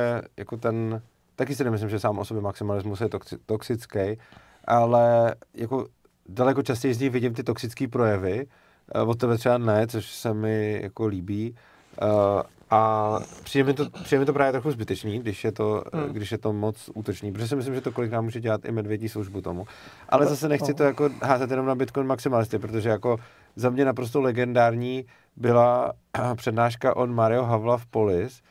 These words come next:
Speaker 1: který vlastně říkal za mě myšlenku, s kterou bych hodně souhlasil. Jako, hele, jste maximalisti, tak OK, ale nemusíte se srát do těch, do toho. Nicméně,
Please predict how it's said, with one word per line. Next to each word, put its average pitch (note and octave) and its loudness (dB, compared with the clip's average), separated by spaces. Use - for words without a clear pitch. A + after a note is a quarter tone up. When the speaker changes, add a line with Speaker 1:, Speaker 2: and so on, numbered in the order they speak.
Speaker 1:
který A#2 4
vlastně B2 0
říkal C3 2
za A2 4
mě C3 0
myšlenku, B2 -2
s A2+ -6
kterou B2 -2
bych B2+ 2
hodně B2 0
souhlasil. C3+ 0
Jako, G#2 0
hele, B2 6
jste B2+ -2
maximalisti, B2 0
tak A#2 -2
OK, C3 0
ale A#2 4
nemusíte A#2 -4
se A#2+ -8
srát A2+ 2
do A#2 -2
těch, A#2 -2
do B2 -2
toho. G#2+ 0
Nicméně, A2 -2